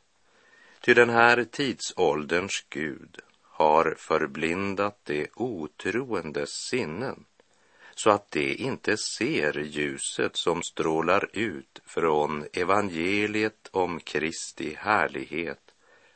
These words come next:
han som är Guds avbild." Synden förblindar oss. Synden förmörkar våra tankar och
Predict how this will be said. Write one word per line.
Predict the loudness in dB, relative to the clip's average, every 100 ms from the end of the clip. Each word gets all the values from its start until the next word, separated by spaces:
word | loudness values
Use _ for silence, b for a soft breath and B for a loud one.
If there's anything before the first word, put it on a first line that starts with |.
| b
han | 8 8 8
som | 2 2 2
är | 2 2 0 -4
Guds | -4 -4 -4 -10 -14 -16 -2
avbild." | 2 4 2 -4 -6 -8 -12 _ _ _ b b b b b b b
Synden | -4 2 2 2 2 4 4 -2
förblindar | -4 2 2 2 -4 -4 -2 0 0
oss. | -2 -6 -16 -20 _ _ _ B B B B
Synden | -8 0 2 2 0 0 2 2
förmörkar | 2 2 4 4 6 6 4 0 2 4
våra | 4 2 0
tankar | 2 2 2 -2 -8 -6 0 0
och | 0 -6